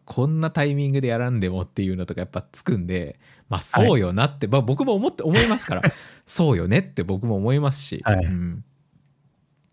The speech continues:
Speaker 1: あとはやっぱりモザイクやっぱかけてなくて他の人が映っちゃった時に、その個人情報をね、
Speaker 2: はい。
Speaker 1: 良くないんじゃないか、
Speaker 2: あー。
Speaker 1: プライバシーの侵害じゃないかっていうのとかよく言われたりとかするんで。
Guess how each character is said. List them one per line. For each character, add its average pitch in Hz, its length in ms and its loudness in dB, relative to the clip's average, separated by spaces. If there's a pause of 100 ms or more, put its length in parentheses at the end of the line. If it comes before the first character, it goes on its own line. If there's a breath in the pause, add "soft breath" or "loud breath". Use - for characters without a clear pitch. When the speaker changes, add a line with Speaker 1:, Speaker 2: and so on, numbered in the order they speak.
(320)
Speaker 1:
あ - 120 0
と 226 80 0
は 180 60 2
や 151 60 2
っ 139 40 -12
ぱ 147 80 0
り 123 100 2
モ 98 200 0
ザ 180 140 2
イ 165 60 2
ク 95 400 -4
や 110 80 -2
っ - 20 -10
ぱ 123 80 -2
か - 140 -6
け - 140 -4
て 101 100 -2
な 95 100 -2
く - 60 -10
て 87 140 -6
他 113 220 -2
の 117 80 0
人 - 120 -4
が 95 80 -6
映 95 60 -6
っ - 20 -12
ち - 240 -10
ゃ 95 40 -2
っ - 20 -14
た - 100 -10
時 - 300 -12
に、 - 200 -18 (540 soft breath)
そ - 120 -6
の 110 160 6
個 107 80 2
人 107 200 0
情 107 180 2
報 87 180 -8
を 87 340 -6 (220)
ね、 85 80 -12
Speaker 2:
は 69 60 -14
い。 - 100 -20 (760 soft breath)
Speaker 1:
良 113 120 0
く 110 100 2
な 101 100 2
い 135 80 6
ん - 40 6
じ 98 80 4
ゃ 92 40 4
な 90 100 2
い 92 60 -2
か、 107 100 -8
Speaker 2:
あ - 20 -10
ー。 - 40 -10
Speaker 1:
プ 110 60 0
ラ 135 80 4
イ 160 80 4
バ 120 80 4
シ 101 200 -4
ー 92 40 -4
の 95 60 -6
侵 139 200 0
害 175 140 2
じ 185 60 0
ゃ 165 40 0
な 143 60 0
い 101 80 -2
か 143 80 -10
っ 139 60 -14
て - 100 -8
い 85 40 -6
う 82 40 -8
の 90 80 -8
と - 80 -12
か - 80 -12
よ 104 120 -6
く 92 120 -6
言 95 160 -4
わ 107 80 0
れ 101 80 0
た 123 160 0
り 95 80 0
と - 80 -10
か - 80 -12
す - 120 -8
る 95 120 -4
ん 90 80 -6
で。 - 200 -10